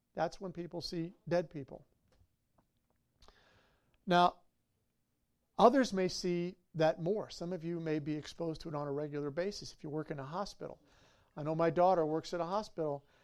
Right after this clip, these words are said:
I think, I think every shift that she goes in, she sees dead people. She deals with that on a, on a, every shift that she goes in, because she's one of the last people that get ca-, that gets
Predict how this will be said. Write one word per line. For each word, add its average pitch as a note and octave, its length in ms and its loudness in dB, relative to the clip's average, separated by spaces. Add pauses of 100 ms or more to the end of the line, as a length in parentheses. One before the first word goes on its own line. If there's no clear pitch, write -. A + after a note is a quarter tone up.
(320)
I G3+ 140 2
think, A3 220 -8 (580)
I G#3 100 -2
think A#3+ 200 -6 (140)
every G3 340 4
shift G3+ 360 0
that F#3 80 -6
she G3 160 -4
goes E3+ 300 2
in, F#3 160 0
she E3+ 200 -6
sees F3 520 -4 (440)
dead E3+ 220 6
people. B2 380 -6 (640)
She - 180 -12
deals D#3+ 380 2
with C#3 100 -6
that C#3 300 0
on C#3+ 140 -6
a, D3 120 -6
on C#3+ 140 -6
a, C3+ 120 -8 (160)
every G3+ 360 6
shift - 400 -2
that D#3 100 -6
she F3 140 -8
goes C#3+ 320 -4
in, C#3 100 -10 (100)
because D3+ 280 -10
she's F3 260 -8
one F3+ 80 -4
of E3 80 -6
the D#3+ 60 0
last D#3+ 320 0
people D#3+ 240 -6
that D#3 80 -8
get D3 200 -8
ca-, - 160 -14
that E3 160 -12
gets E3 280 -4